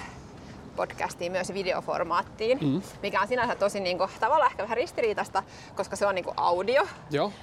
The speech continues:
Speaker 1: Mut nyt esimerkiksi Martin Paasi oli Bodypodin kakkosjaksossa vieraana ja hän sanoi, että Rahapodiin, tota, Rahapodiin esimerkiksi, Rahapodi saa niinku tosi paljon kuulijoita, ää, YouTuben kautta, koska he julkaisee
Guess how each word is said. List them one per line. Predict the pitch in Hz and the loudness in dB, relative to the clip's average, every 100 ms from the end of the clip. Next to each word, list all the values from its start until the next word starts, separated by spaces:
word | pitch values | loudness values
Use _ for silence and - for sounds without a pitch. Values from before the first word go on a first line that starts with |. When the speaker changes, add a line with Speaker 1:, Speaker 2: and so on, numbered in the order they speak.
| - | -8
Speaker 1:
Mut | 214 208 | -6 -2
nyt | 233 240 | 0 2
esimerkiksi | 240 247 226 226 226 - - 220 | 2 2 2 2 0 -2 -6 0
Martin | 240 - 214 | 0 0 -2
Paasi | 220 226 220 185 | 2 4 4 2
oli | 175 202 | 0 -2
Bodypodin | 190 214 - 175 | -2 -2 -2 -2
kakkosjaksossa | - 277 269 254 247 214 | -2 -2 0 0 -2 0
vieraana | 214 208 196 196 | 2 4 4 2
ja | 190 | 2
hän | 233 208 | 0 0
sanoi, | 185 190 | 0 0
että | 190 196 - - - - - 226 | 0 -2 -2 -8 -16 -16 -6 2
Rahapodiin, | 226 226 196 180 185 180 185 190 - - - - - - - - - | 4 4 2 2 2 2 0 -2 -8 -12 -12 -14 -14 -14 -12 -8 -2
tota, | 190 - 180 170 180 - - - | 0 4 6 6 2 -4 -10 -2
Rahapodiin | 214 247 - 180 170 | 0 2 2 0 -2
esimerkiksi, | 165 185 180 - 190 - - - - - - - - - | -4 0 0 0 -2 -4 -8 -10 -10 -12 -12 -12 -10 -2
Rahapodi | 233 269 202 190 | 2 4 4 2
saa | 240 | 2
niinku | 247 269 | 0 -2
tosi | 269 262 | -2 2
paljon | 196 202 | 2 2
kuulijoita, | 220 202 185 165 175 175 - - - - - - | 4 4 4 4 2 -2 -6 -14 -14 -14 -14 -2
ää, | 180 175 | 2 2
YouTuben | 190 175 170 160 | 2 0 -2 -2
kautta, | 151 196 - 214 - | -2 -2 -4 -6 -2
koska | 202 - | -4 0
he | 208 190 - | 0 0 -2
julkaisee | 196 185 180 175 185 | 0 0 0 0 -2